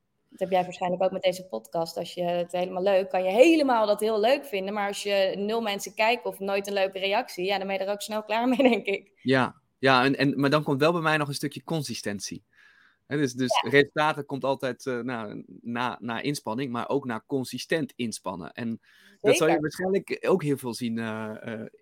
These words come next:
Speaker 2: in jouw business, maar met name ook de, bij, bij de, bij, bij de scholieren, of niet?
Speaker 1: Bij de leerlingen, ja, zeker.
Speaker 2: Ja.
Speaker 1: Ja, ja. Ja, klopt.
Speaker 2: Dus dat is nog een belangrijk extra me-, extra element, denk ik.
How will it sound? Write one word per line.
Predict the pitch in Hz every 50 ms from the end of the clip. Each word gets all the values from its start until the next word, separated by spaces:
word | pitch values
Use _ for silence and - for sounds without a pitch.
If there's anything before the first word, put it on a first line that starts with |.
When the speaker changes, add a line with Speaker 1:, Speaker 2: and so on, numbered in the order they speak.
| _ _ _ - _
Speaker 2:
in | - 123 123
jouw | 120 117
business, | 117 135 147 147 185 185
maar | 143 123 120 113 113
met | 113 - 120
name | 123 117 123 131
ook | 131 139
de, | 135 127 - -
bij, | - 123 123 127 123 120
bij | 107 123 135
de, | 127 - -
bij, | 120 127 120 - _
bij | - 127 131
de | 123
scholieren, | - - 139 127 110 107 113
of | 127 -
niet? | 123 110 104 _ _
Speaker 1:
Bij | - 247 254 233
de | 214
leerlingen, | 208 208 226 262 - 226 196 185
ja, | 185 214 254 262 196
zeker. | - - - 247 262 233 220 165
Speaker 2:
Ja. | 165 - 208
Speaker 1:
Ja, | 220 214 - - _ - _ _ _
ja. | - 262 277 - - - _ _ _ _ _ _ _ _ _ _ -
Ja, | 285 330 - - - _ _
klopt. | - 247 262 254
Speaker 2:
Dus | 117 110
dat | 110 120
is | 117
nog | 123 120 113
een | 123
belangrijk | 120 123 123 123 123 117 -
extra | - 123 - - -
me-, | 120 117 110 -
extra | - 110 - - - -
element, | 110 113 104 110 117 120 120 107
denk | 107 107 101
ik. | 113 135 - -